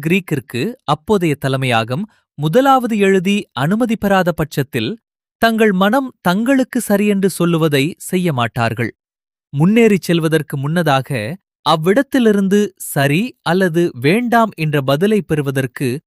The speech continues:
அவர்கள் காத்திருப்பார்கள். General கான்ஃபரன்ஸின் தலைவராக இருப்பதற்கு ஒரு மனிதனை தெரிந்து கொள்ளுவது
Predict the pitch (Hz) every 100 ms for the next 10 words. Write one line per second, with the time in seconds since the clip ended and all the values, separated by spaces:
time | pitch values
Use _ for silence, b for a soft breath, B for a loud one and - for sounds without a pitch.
0 | _ - 135 131 123 120 - 139 143 -
1 | 127 - 117 113 120 - _ _ _ _
2 | _ _ _ _ _ _ - 127 226 262
3 | 269 - 208 202 202 190 - 180 156 156
4 | 190 226 208 196 175 143 160 165 139 131
5 | - 160 113 147 - _ 123 139 123 117
6 | 170 202 196 180 143 175 175 - 147 135
7 | 131 120 151